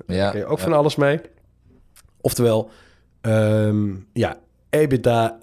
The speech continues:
Speaker 2: kun je rechtstreeks vervangen door bullshit.
Speaker 1: Ja.
Speaker 2: Een van de leuke uitspraken van, eh, van, eh, eh, Munger.
Speaker 1: Ja.
Speaker 2: Heb je er nog meer?
Speaker 1: Ja, we hebben er heel veel meer.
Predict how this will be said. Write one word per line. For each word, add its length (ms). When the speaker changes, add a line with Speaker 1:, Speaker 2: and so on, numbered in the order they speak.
Speaker 2:
kun 120
je 280
rechtstreeks 460
vervangen 320
door 80
bullshit. 600
Speaker 1:
Ja. 200
Speaker 2:
Een 80
van 100
de 60
leuke 280
uitspraken 600
van, 340
eh, 260
van, 380
eh, 640
eh, 60
Munger. 420
Speaker 1:
Ja. 160
Speaker 2:
Heb 80
je 80
er 60
nog 100
meer? 200
Speaker 1:
Ja, 100
we 60
hebben 180
er 60
heel 140
veel 140
meer. 300